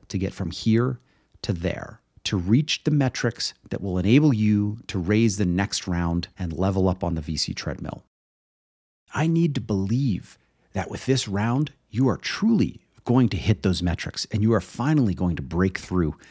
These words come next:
to the next level. That is extremely hard to buy into as a new investor coming into this round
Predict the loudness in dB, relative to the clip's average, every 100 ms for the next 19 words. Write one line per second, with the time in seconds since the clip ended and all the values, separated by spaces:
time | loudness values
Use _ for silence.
0 | _ -6 -2 -2 -2 -4 -4 -4 -8 -14
1 | _ _ _ _ _ 2 4 2 -2 -4
2 | -6 -4 2 6 8 6 4 0 0 -2
3 | -2 -2 0 0 0 -2 -4 -8 -10 -12
4 | _ -6 -4 -2 0 4 4 4 0 -2
5 | -6 -8 _ _ _ 0 2 6 4 4
6 | 2 4 2 0 -2 -6